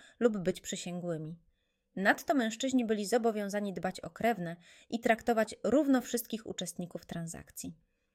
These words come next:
Na przykład pozostający na gospodarstwie mężczyzna musiał zapewnić opiekę matce i nie mógł zapomnieć o siostrach i ciotkach, a nabywca zagrody po zmarłym gospodarzu był zobowiązany wpłacić należność jego żonie i córce.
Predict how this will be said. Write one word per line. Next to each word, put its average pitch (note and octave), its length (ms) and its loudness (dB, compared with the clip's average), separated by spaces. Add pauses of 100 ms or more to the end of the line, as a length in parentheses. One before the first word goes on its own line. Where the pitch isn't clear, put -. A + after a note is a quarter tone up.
(240)
Na F3 100 -6
przykład G3 400 0
pozostający F#3+ 640 -2
na G3 100 -4
gospodarstwie F#3 680 -6
mężczyzna F3 560 -6
musiał F3+ 300 -8
zapewnić F3 460 -6
opiekę E3 380 -8
matce E3+ 500 -10 (480)
i G#3+ 120 -2
nie A#3+ 180 6
mógł A#3 260 4
zapomnieć G#3 760 -2
o F3 60 -6
siostrach - 600 -10
i - 60 -8
ciotkach, - 580 -12 (480)
a F3+ 100 -6
nabywca F#3 460 2
zagrody G3 380 2
po F#3 140 -6
zmarłym G3+ 380 0
gospodarzu F#3 540 -4
był F3 200 -4
zobowiązany G3+ 800 0
wpłacić - 460 -8
należność E3+ 520 -8
jego E3 180 -6
żonie E3 260 -6
i - 120 -10
córce. - 460 -12